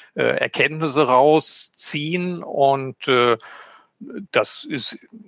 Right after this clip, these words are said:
natürlich so ganz pauschal halt schwer zu sagen. Also wir haben sicherlich eben den einen großen Aspekt, äh, äh, der viele rumtreibt, ist natürlich das Online-Marketing, also die Kampagnen, äh, zu analysieren. Das andere ist natürlich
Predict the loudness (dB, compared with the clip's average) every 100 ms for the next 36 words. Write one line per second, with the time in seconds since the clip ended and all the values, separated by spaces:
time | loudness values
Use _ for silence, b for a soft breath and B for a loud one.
0 | -20 -4 -4 -2 -4 -2 -2 -2 -2 -2
1 | -2 -2 0 2 4 4 6 4 2 2
2 | 4 6 4 2 -4 -2 4 6 6 2
3 | -2 -6 -6 -12 -12 -8 0 0 0 0
4 | 2 2 2 0 -4 -4 -4 -4 0 2
5 | 2 0 -2 2 2 2 0 0 0 0
6 | 0 -2 -16 -6 -2 0 -2 B B B
7 | B -2 2 2 0 -4 -4 0 0 -2
8 | -2 0 2 0 -2 2 4 2 -2 -8
9 | -6 -6 -6 -8 -8 -4 0 2 2 4
10 | 4 2 -2 -2 -2 -2 -2 -2 0 2
11 | 4 2 0 -6 -14 -20 -20 -20 -16 -12
12 | -10 -12 -14 -16 -8 0 2 4 2 2
13 | 0 2 2 2 0 -2 0 0 2 0
14 | 0 -2 -4 -2 -4 -4